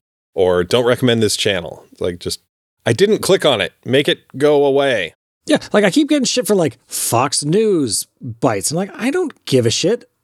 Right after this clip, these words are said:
Speaker 2: Or, like, M M A fighting and basketball. It's like, "I don't fucking care." Why do you think I care about this, YouTube? Where, what, what did I watch that made you think I give a shit about M M A fighting?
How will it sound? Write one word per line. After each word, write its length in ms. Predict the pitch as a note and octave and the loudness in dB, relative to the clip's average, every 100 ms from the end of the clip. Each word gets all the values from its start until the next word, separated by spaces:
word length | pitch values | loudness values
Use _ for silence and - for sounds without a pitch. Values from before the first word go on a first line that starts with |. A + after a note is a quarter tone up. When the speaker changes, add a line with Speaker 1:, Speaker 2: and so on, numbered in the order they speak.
| _ | _
Speaker 2:
Or, 80 | E3+ | 0
like, 200 | D3 C3+ - | 0 0 -2
M 180 | D#3 | 0
M 80 | E3 | 0
A 180 | D3+ D#3+ | 0 0
fighting 480 | B2+ C#3+ C3 A#2 G#2 | 0 0 0 -2 -4
and 200 | F#2 F2 | -10 -6
basketball. 480 | A#2 C3+ - C3 B2 | -2 -2 -2 -2 -2
It's 100 | B2 | -4
like, 100 | F3+ | -6
"I 140 | A#3 | -4
don't 220 | C#4+ C#4+ | -2 -2
fucking 460 | - - B3 - B3+ | -4 -4 -2 -2 -2
care." 180 | G#3+ D#3+ | -2 0
Why 460 | F#3 F#3 B3 E4+ | 0 0 0 0
do 180 | C4 F3+ | -2 -2
you 160 | A#3 C#4+ | 0 0
think 260 | - B3+ | 0 -2
I 140 | A3 G#3 | -2 -2
care 260 | - C4+ | -2 -2
about 280 | F#4+ A3 B2 | 0 -2 -4
this, 180 | A2+ - | -6 -6
YouTube? 360 | G#2 F#2 D3 D3+ | -6 -4 -2 0
Where, 200 | G3+ F3+ | -2 -2
what, 260 | E3+ - | -4 -2
what 240 | D3+ A#3+ A#3+ | -2 -2 0
did 120 | D#4 | 0
I 100 | C#4+ | 0
watch 480 | G3+ G#3+ C3 - - | 0 -2 -2 -6 -8
that 120 | B2 | -4
made 260 | D3+ D#3 | -2 -2
you 100 | D#3 | -2
think 260 | C#3+ E3+ D3+ - _ _ _ _ | 0 -2 -4 -10 _ _ _ _
I 220 | - D3+ D3 | -2 0 2
give 240 | B2 D3 | 0 0
a 60 | C3+ | 0
shit 340 | - G#2 F#2 _ - _ - | -4 -6 -8 _ -20 _ -4
about 300 | A2+ A2 - | 0 0 0
M 160 | A#2+ | 0
M 120 | A#2 A2 | 2 0
A 120 | G#2 | -2
fighting? 460 | - E2+ D2+ - | -4 -8 -10 -14